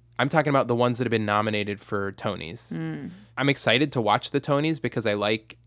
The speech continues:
Speaker 1: hearing about new things, but I'm just surprised that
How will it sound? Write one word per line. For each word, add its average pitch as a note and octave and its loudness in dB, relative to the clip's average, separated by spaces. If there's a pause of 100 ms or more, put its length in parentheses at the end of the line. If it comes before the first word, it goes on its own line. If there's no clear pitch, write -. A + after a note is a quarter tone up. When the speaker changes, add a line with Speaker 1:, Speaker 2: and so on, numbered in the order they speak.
Speaker 1:
hearing A#2+ 0
about A2 2
new A2 -2
things, B2 -4
but A2+ 2 (380)
I'm B2 2
just D3 0
surprised A#2 2
that G2 -2